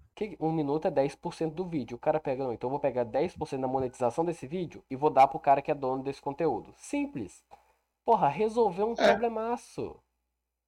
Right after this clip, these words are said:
Speaker 1: Mas eu não entendo essa merda,
Speaker 2: E
Speaker 1: velho.
Speaker 2: também o
Speaker 1: Eles ficam
Speaker 2: problema
Speaker 1: com
Speaker 2: do, do Family Friendly. O canal poder selecionar ali o público-alvo dele, por exemplo, não faz sentido você passar um comercial de It, a Coisa, pra uma criança de sete anos que assiste Peppa Pig.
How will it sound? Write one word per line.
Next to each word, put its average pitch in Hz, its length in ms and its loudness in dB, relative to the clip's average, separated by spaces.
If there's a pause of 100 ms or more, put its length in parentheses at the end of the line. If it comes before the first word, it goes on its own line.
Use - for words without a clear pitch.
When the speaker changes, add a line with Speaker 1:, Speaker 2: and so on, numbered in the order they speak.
(200)
Speaker 1:
Mas 180 140 -10
eu 214 60 -2
não 226 80 -2
entendo 220 340 -4
essa 196 200 -6
merda, 180 360 2
Speaker 2:
E 185 40 10
Speaker 1:
velho. 180 100 8
Speaker 2:
também 185 340 10
o 202 80 10
Speaker 1:
Eles 196 80 6
ficam 180 180 8
Speaker 2:
problema 160 300 6
Speaker 1:
com 160 80 8
Speaker 2:
do, 156 300 10
do 139 340 6
Family 139 340 6
Friendly. 107 600 2
O 113 160 -4
canal 143 800 6
poder 139 360 6
selecionar 123 680 4
ali 120 220 4
o 131 200 6 (180)
público-alvo 120 760 8
dele, 117 420 4
por 127 100 4
exemplo, 107 480 2
não 120 140 -2
faz 143 220 4
sentido 170 300 0
você 120 200 -2
passar 117 340 6
um 107 60 4
comercial 107 520 6
de 123 360 2
It, 117 300 2
a 117 100 6
Coisa, 131 520 8
pra 202 160 2
uma 180 140 4
criança 107 480 8
de - 80 -14
sete 104 320 4
anos 104 340 4
que 95 120 0
assiste 92 400 0
Peppa - 340 0
Pig. 117 220 6